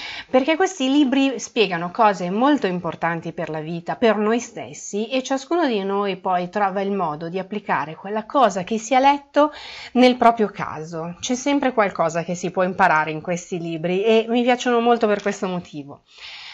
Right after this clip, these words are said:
Questo è un manuale pratico e illuminante su come raggiungere i propri obiettivi superando ogni ostacolo. Il libro è Se vuoi, puoi. Smettila di sognare e incomincia a fare.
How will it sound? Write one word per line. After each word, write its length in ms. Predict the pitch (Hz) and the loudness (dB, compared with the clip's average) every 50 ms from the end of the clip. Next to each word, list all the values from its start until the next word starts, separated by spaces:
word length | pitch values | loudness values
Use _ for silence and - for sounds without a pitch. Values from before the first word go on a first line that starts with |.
| - - | -4 2
Questo 380 | 349 415 403 - - 370 320 - | 2 2 2 4 6 6 6 6
è 260 | - 294 - 175 - - | 4 2 2 2 0 0
un 120 | 226 240 | 2 2
manuale 640 | 247 269 277 285 277 247 214 175 127 135 151 156 160 | 4 4 4 4 4 4 2 2 0 -2 -4 -6 -8
pratico 640 | - - 220 247 311 349 349 392 392 - - 311 - | -4 2 4 4 4 4 2 0 -2 0 -2 -2 -2
e 140 | - 208 202 | 0 -2 0
illuminante 720 | 185 175 175 170 170 165 160 156 143 151 156 - 220 226 | 0 -2 -2 -4 -4 -4 -4 -4 -6 -6 -6 -4 -4 -4
su 160 | 220 - 294 | -2 -4 -6
come 320 | 277 - 370 349 285 226 208 | -2 2 4 4 4 4 4
raggiungere 580 | 208 208 196 185 214 202 196 185 180 175 165 | 2 0 0 0 -2 -2 -2 -2 -4 -4 -4
i 80 | 160 160 | -6 -8
propri 360 | - - 277 339 - - 254 | 0 2 2 2 4 2 -2
obiettivi 680 | 180 151 156 147 - _ - 143 131 127 139 190 214 - - - - | -2 -2 -6 -8 -10 _ -12 -10 -10 -8 -8 -8 -10 -10 -14 -20 -20
superando 920 | - - - 208 185 180 175 156 151 156 196 226 247 254 294 320 339 349 - - | -18 -12 -10 -8 -6 -4 -2 0 2 2 2 0 0 0 0 0 -2 -4 -6 -8
ogni 500 | 180 165 151 143 143 151 147 147 - _ | -6 -6 -4 -4 -4 -4 -4 -6 -8 _
ostacolo. 800 | _ 147 143 - - - 147 - - - - 170 143 139 139 - _ _ - - - - - - | _ -6 -6 -6 -4 -4 -4 -4 -4 -10 -14 -14 -14 -14 -16 -18 _ _ -20 -18 -16 -16 -6 -2
Il 180 | 247 247 262 | 2 2 4
libro 400 | 269 339 370 392 359 392 370 330 | 4 4 4 4 4 4 4 4
è 360 | - 196 190 170 151 147 170 _ | 4 2 0 -2 -2 -4 -10 _
Se 400 | _ _ - - - - 208 185 | _ _ -14 -12 -4 -2 -2 0
vuoi, 500 | 175 175 175 190 202 226 269 311 339 320 - - _ _ | 0 0 0 2 4 4 4 4 2 0 -6 -12 _ _
puoi. 520 | - 277 240 208 170 156 151 151 151 170 - _ _ _ _ | 2 4 6 6 6 4 2 0 -6 -8 -12 _ _ _ _
Smettila 800 | - 180 214 208 208 208 220 226 214 220 220 - 175 170 170 165 | -12 -6 -4 -2 0 2 4 2 2 0 -4 -8 -6 -4 -4 -2
di 260 | 170 175 208 202 196 | -2 -2 -2 -2 -2
sognare 800 | 196 - - 180 160 151 156 160 156 151 156 160 170 196 226 - | -6 -8 -8 -6 -6 -4 -4 -4 -4 -4 -4 -4 -4 -4 -6 -2
e 120 | 262 214 | 0 0
incomincia 760 | 220 220 214 - 208 196 196 208 226 254 277 269 - 302 302 | 0 0 0 -2 -2 -2 0 0 0 0 0 0 2 2 2
a 60 | 302 | 2
fare. 480 | 294 - - 175 147 151 151 156 151 - | 2 4 4 4 4 4 0 -4 -8 -14